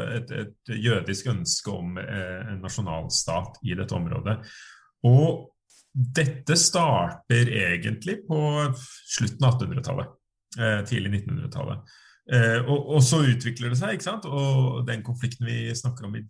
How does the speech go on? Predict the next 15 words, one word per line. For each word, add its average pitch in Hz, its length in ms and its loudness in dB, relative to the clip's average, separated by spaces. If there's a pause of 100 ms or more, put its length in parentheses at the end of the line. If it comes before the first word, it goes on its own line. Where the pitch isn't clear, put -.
dag, 160 420 0
den, 135 300 0
den 127 240 2
bryter 95 320 -8
jo 131 120 -12
egentlig 95 580 -8 (120)
ut - 120 -18 (680)
først - 240 -14
på, 107 120 -6 (1000)
ja, - 80 -14 (480)
tredvetallet 98 480 -6
eller 104 160 -4
førtitallet, 110 560 -2
ikke 127 140 -4
sant? 123 100 -6